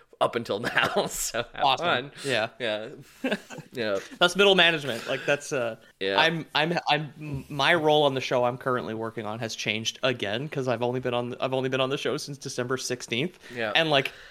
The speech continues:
Speaker 2: nine days before Christmas, it's not like I was gonna stop, not take that time off. So I've been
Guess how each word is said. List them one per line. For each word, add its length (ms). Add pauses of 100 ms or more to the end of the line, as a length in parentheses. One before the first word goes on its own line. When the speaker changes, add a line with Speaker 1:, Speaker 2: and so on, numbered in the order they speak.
(120)
Speaker 2:
nine 280
days 220
before 280
Christmas, 600
it's 140
not 100
like 120
I 20
was 100
gonna 200
stop, 400
not 280
take 200
that 220
time 280
off. 240
So 300
I've 180
been 300